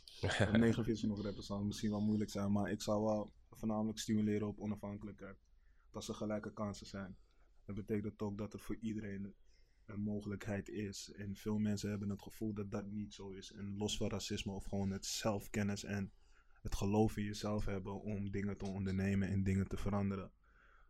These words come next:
Speaker 1: Eh, want ondanks, eh, ook al is er racisme of, of is racisme op dat moment niet, dan is er nog steeds een heel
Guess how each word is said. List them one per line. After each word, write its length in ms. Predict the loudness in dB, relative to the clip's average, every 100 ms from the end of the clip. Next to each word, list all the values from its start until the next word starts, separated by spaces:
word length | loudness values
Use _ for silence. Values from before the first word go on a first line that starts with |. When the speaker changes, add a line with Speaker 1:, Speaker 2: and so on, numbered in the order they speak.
| _
Speaker 1:
Eh, 480 | -2 0 0 0 -2
want 300 | -2 -4 -6 -18 -20 -20 -20 -20 -6
ondanks, 720 | 4 8 10 8 6 2 -6 -16 -20 2
eh, 460 | 6 10 10 8 10
ook 240 | 10 10
al 80 | 8
is 220 | 6 6
er 100 | 6
racisme 460 | 4 2 -2 -2 2
of, 300 | 6 4 4
of 240 | -4 -4
is 200 | 0 2
racisme 420 | 2 2 2 2 0
op 120 | 4
dat 140 | 4
moment 300 | 6 6 6
niet, 160 | 6 4
dan 100 | 2
is 180 | 2 2
er 60 |
nog 140 | 2 0
steeds 320 | 0 0 0
een 100 | -2
heel 360 | 0 0 -2